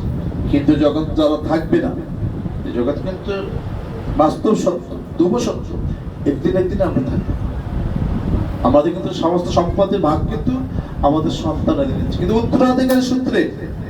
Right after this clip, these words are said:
ভগবানের কাছে আপনি প্রার্থনা করে নেওয়ার জন্য, "হে প্রভু, আমাকে এমন একটি সন্তান দান করুন, যে সন্তান আমি বিহীনে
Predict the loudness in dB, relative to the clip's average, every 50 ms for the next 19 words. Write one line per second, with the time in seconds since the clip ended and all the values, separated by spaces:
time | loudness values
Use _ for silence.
0 | -6 -6 -6 -6 -2 0 2 2 4 4 4 4 2 0 0 0 0 0 0 0
1 | 0 0 0 0 0 -2 -2 -4 -4 -4 -4 -4 -2 -2 -2 0 2 2 2 2
2 | 0 0 2 4 4 4 4 2 0 0 0 0 0 2 0 0 0 2 2 2
3 | 2 2 0 0 0 -2 -2 -6 -4 -4 -4 -2 2 2 2 2 2 2 2 2
4 | 2 2 2 2 2 4 4 4 4 2 0 -4 -8 -10 -8 -8 -8 -6 -6 -8
5 | -8 -8 -10 -10 -10 -2 4 4 6 6 6 4 2 0 -2 -2 0 0 2 2
6 | 2 2 0 -2 -2 0 0 2 4 4 4 4 4 4 2 2 0 -2 -2